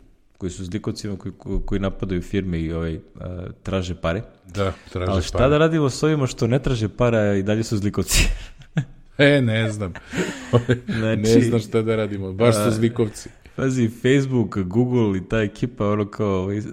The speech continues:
Speaker 1: svako malo se pojavi nešto, ovaj, da se dešava. A,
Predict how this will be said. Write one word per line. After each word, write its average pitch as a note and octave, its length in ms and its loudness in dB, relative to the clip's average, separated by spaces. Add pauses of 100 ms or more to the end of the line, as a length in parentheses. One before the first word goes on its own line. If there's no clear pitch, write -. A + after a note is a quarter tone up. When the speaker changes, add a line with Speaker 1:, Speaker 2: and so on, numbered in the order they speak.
Speaker 1:
svako G3 520 -2
malo C3+ 260 2
se A2 220 -2
pojavi A2 500 0
nešto, G2+ 380 -4
ovaj, F2+ 180 0
da F2+ 140 -4
se - 180 -8
dešava. G#2+ 440 -4 (1000)
A, G#2 460 -2